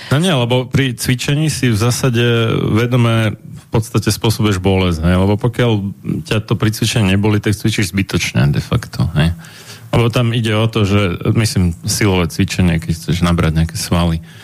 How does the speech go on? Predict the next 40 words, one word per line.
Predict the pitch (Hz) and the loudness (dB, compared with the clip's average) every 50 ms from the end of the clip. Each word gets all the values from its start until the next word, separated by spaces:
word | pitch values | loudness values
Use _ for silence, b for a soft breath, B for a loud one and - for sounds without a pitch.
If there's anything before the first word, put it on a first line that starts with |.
| B B B B | B B B B
Tam | - 110 107 | -2 0 0
ide | 113 113 107 | 2 2 2
o | 98 104 | 2 2
to, | 104 - | 2 0
aby | 113 101 104 | 0 0 0
si | 101 95 - 101 | -2 0 0 0
spôsobila | 90 - - 113 101 - - 104 104 101 98 | 0 0 0 -2 -2 0 0 0 2 2 2
nejaké | 101 101 - - | 2 2 2 2
mikrotrhliny | 90 87 82 - 104 107 104 - - 95 90 104 113 117 120 127 131 135 | 2 2 0 0 0 0 0 0 0 0 2 2 2 2 2 4 4 4
v | 127 120 | 2 2
svaloch, | - - 117 117 120 123 131 135 143 139 127 - | 0 0 0 2 2 2 2 2 2 2 0 -2
ktoré | - - 113 117 120 117 | -4 -2 0 2 2 0
keď | 104 - 110 107 101 - - - - _ | 0 0 -2 -2 -2 -4 -12 -16 -18 _
sa | - - - 98 | -10 -4 -2 -2
potom | 90 - - 104 - - 98 92 | -2 -2 -2 -4 -2 0 0 0
ako | 87 87 - - 87 | 0 -2 -2 -2 0
regenerujú, | 85 87 90 98 104 104 101 98 95 104 107 113 110 - 95 | 0 2 2 2 2 4 2 2 2 2 2 2 2 0 0
teda | 82 82 82 82 | 0 2 0 2
ob-, | - 85 85 85 85 | 2 0 0 -2 -2
obnovujú | - - - 87 92 92 92 95 90 85 82 82 90 90 90 90 98 107 107 | -4 -2 0 2 2 2 2 2 0 0 -2 0 2 4 4 4 2 2 2
tie | - 95 | 0 -2
svaly | 87 - - 92 90 90 95 98 110 123 123 | -2 0 0 0 0 2 2 4 4 4 2
poškodené, | 113 - 95 87 - - - 104 104 110 110 123 135 143 147 156 156 147 | 2 0 -2 -2 -2 -2 -2 0 2 2 2 2 2 2 2 2 0 0
tak | 156 - 107 107 - | 0 0 -2 -2 0
potom | - 110 107 - 120 113 110 110 110 104 - 98 92 90 80 | 0 -2 -2 0 0 2 2 2 2 0 0 -2 -4 -2 0
zhrubnú | 90 107 87 85 101 107 101 95 98 95 90 | 0 2 2 2 0 0 0 0 0 0 0
vlastne, | 85 87 90 87 87 - - 92 87 | 2 2 0 0 0 0 0 0 2
hej. | 85 80 87 92 98 101 98 - - | 2 2 2 2 2 2 0 -2 -2
No, | - 92 87 90 90 - - 90 92 | 0 2 2 2 2 0 0 -2 -2
toto | - - - 104 - 117 | -2 -2 -4 -2 0 0
je | 110 | -2
tým | 95 - 107 104 | 0 0 -2 -2
cieľom, | - - 117 117 113 110 98 92 90 | -2 -2 -2 0 2 2 0 0 -2
čiže | 87 - - 92 95 95 90 | -2 -2 0 0 2 0 0
v | - - - - - - - - - - - - | -2 -6 -20 -20 -20 -20 -20 -20 -20 -20 -8 -2
podstate | - 135 127 - - 117 - 123 | -2 -2 0 0 -2 -2 0 -2
cieľom | 107 - 127 135 139 135 127 113 113 110 | -2 0 0 0 2 2 2 2 0 -2
silového | - - - 123 117 120 117 104 104 | -2 -2 -2 0 2 2 2 2 0
cvičenia | 104 - - 120 107 - - 117 110 107 107 | 0 -2 -4 -4 -4 -2 0 0 2 2 2
je | 104 101 101 | 2 2 0